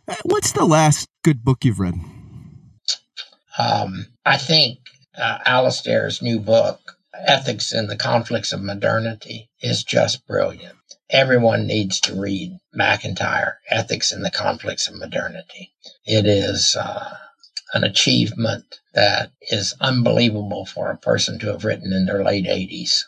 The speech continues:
Speaker 1: Hmm. Y-, you're somebody that has no shortage of, uh, fans and people who have liked your work, and also no shortage of critics. Yeah.
Speaker 2: Right.
Speaker 1: Uh,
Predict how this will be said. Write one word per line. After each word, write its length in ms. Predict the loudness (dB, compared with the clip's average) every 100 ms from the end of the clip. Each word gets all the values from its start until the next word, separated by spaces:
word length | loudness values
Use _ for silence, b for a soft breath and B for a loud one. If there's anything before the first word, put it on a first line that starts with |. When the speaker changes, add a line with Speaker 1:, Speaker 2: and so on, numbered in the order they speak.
| _
Speaker 1:
Hmm. 120 | -16 -16 _ -10
Y-, 100 | -4
you're 220 | 0 2
somebody 280 | 4 4 4
that 180 | 4 -2 -8 -4
has 580 | 2 4 2 -2 -8 _ 2
no 240 | 4 6
shortage 520 | 4 2 2 0 0
of, 340 | -2 -2 -6 -16 _ _ -4
uh, 140 | -4
fans 680 | 0 2 4 4 4 2 -2
and 360 | 0 2 2 2
people 260 | 0 2 4
who 60 | 2
have 120 | 2
liked 220 | 0 2
your 80 | 0
work, 140 | 2
and 80 | 4
also 280 | 4 4 4
no 200 | 4 2
shortage 360 | 4 0 2 -2
of 100 | 0
critics. 440 | 0 0 -2 -6
Yeah. 240 | -4 -2 -2 B
Speaker 2:
Right. 320 | 0 0 -2 2
Speaker 1:
Uh, 280 | 4 4